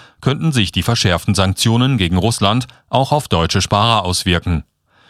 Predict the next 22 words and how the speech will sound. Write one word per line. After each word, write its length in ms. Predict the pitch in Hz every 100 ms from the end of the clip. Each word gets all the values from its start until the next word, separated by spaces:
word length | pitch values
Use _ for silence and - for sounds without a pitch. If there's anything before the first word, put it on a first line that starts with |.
| -
Die 240 | 104 104
europäischen 640 | 107 107 104 131 135 107 92
Tochtergesellschaften 1000 | 127 - 175 85 90 87 107 - 127 127
der 180 | 90
russischen 400 | 80 85 90 -
Sberbank 580 | 92 - 110 104 101 127 - _ _
werden 260 | - 120 127
nach 160 | 127 127
Ansicht 540 | 147 113 135 - -
der 160 | 90 85
Europäischen 560 | 82 85 101 90 -
Zentralbank 720 | - 98 107 117 117 107 123 - _ -
wahrscheinlich 560 | 139 - 85 85 90
zahlungsunfähig. 880 | - 104 117 120 98 92 90 82 - _ _ _ _ _ _ -
Mit 180 | 123 120
vergleichsweise 800 | - 123 131 151 95 87 98 117
attraktiven 580 | 95 104 95 107 101 95
Zinssätzen 680 | 127 139 98 92 135 139
auf 200 | 92 78
Tagesgeld 640 | - 95 101 - 117 117
und 120 | 107 107
Festgeld 560 | 127 - 113 117 131